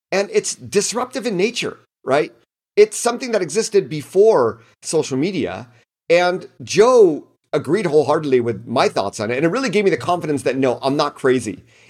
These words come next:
And you shouldn't be crazy either. Because the whole idea of a campaign is, "Oh, we need to increase our sales. Let's do a campaign." And it's really this concept of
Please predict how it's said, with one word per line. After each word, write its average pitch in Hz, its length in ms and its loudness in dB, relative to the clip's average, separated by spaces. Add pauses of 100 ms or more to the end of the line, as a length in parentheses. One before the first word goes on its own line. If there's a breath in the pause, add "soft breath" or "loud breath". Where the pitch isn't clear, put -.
And 170 180 -2
you 190 220 -4
shouldn't 190 320 -2
be 131 380 -6
crazy 107 480 -2 (120)
either. - 320 -10 (340 soft breath)
Because 233 240 -2
the 220 80 -4
whole 294 180 0
idea 226 220 2
of 196 60 2
a 190 40 -2
campaign 175 560 -2
is, 127 260 4 (380 loud breath)
"Oh, 220 260 4
we 190 200 -2
need 247 160 -4
to 190 260 4
increase 156 340 -4
our 180 80 -2
sales. 196 460 -2
Let's 262 180 -4
do 247 140 -2
a 233 60 4
campaign." 208 720 -2 (500 soft breath)
And 190 200 0 (120)
it's 190 180 0
really 392 180 6
this 202 160 -2
concept 202 520 -4
of 135 460 0